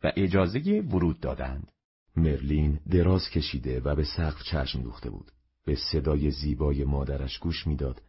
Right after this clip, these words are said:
که برایش داستان می‌خواند. پس از نهار کلئوپاترا لوحی نوشت و آن را مهر و موم شده نزد اکتاویوس فرستاد. سپس همه خدمتکاران را جز یک پیشخدمت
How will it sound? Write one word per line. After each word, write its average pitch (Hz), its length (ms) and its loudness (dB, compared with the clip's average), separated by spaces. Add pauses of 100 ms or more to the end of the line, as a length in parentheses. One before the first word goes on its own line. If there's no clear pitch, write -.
(120)
که 85 120 -2
برایش 71 600 0
داستان 71 540 -2
می‌خواند. - 460 -12 (840)
پس 85 220 0
از 85 180 6
نهار 104 460 6 (260)
کلئوپاترا 92 720 4
لوحی 110 400 4
نوشت 156 480 0 (220)
و - 40 2
آن 95 320 6
را 80 180 4
مهر 80 320 4
و 80 60 2
موم 80 220 4
شده 98 340 2
نزد 143 340 2
اکتاویوس 87 920 0
فرستاد. 78 720 -2 (280)
سپس 80 500 0 (160)
همه 90 380 4
خدمتکاران 78 840 2
را 175 280 2 (160)
جز 95 220 6
یک 127 240 2
پیشخدمت 165 680 2